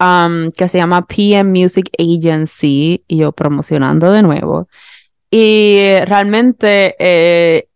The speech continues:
ella trabaja mucho con artistas de jazz. Um, so, mi experiencia en México fue mucho con artistas y espacios que promocionan más el jazz que, eh, la música folclórica de México. And that's completely fine, porque,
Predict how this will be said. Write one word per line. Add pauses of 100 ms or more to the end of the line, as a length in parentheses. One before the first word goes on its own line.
(100)
ella
trabaja
mucho
con
artistas
de
jazz.
Um,
so,
mi
experiencia
en
México
fue
mucho
con
artistas
y
espacios
que
promocionan
más
el
jazz (120)
que, (140)
eh,
la
música
folclórica
de
México.
And
that's
completely
fine,
porque,